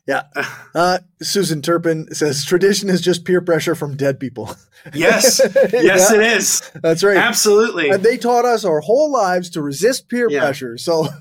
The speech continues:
Speaker 1: <laughs>
Speaker 2: Yes. That's pretty much what precedent is too in the legal system. I mean, it's basically just, you know, it's, it's, um,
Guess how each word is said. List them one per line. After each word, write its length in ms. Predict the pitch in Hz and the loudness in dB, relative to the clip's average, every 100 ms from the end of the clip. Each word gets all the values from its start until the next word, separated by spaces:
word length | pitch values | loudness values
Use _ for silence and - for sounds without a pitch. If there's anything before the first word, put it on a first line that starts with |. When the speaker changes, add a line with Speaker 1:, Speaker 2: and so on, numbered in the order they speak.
| _ _ | _ _
Speaker 1:
<laughs> 340 | _ - - | _ -20 -6
Speaker 2:
Yes. 380 | 320 330 - - 508 381 - - - - - - | -2 0 -2 -4 -8 -10 -14 -20 -20 -20 -20 -4
That's 180 | 208 208 | -4 -2
pretty 220 | - 302 | 0 2
much 240 | 277 - 196 | 4 2 -2
what 180 | 175 | -4
precedent 500 | - 202 - 180 156 | -2 -2 -2 -2 -2
is 200 | 147 135 | -4 -4
too 440 | - 220 185 131 120 | -4 0 0 0 -4
in 60 | 123 | -10
the 80 | |
legal 300 | 123 135 135 | -8 -6 -6
system. 420 | 123 101 92 101 98 | -6 -10 -14 -14 -10
I 40 | |
mean, 200 | 107 113 | -8 -8
it's 140 | 110 | -10
basically 480 | - 135 135 - 123 | -4 -2 -2 -6 -10
just, 340 | 110 113 - _ - | -10 -10 -12 _ -14
you 140 | 123 | -12
know, 140 | 110 113 | -8 -8
it's, 320 | 107 - - | -8 -10 -10
it's, 300 | 143 120 - | -12 -10 -10
um, 440 | 120 104 98 95 | -8 -10 -12 -18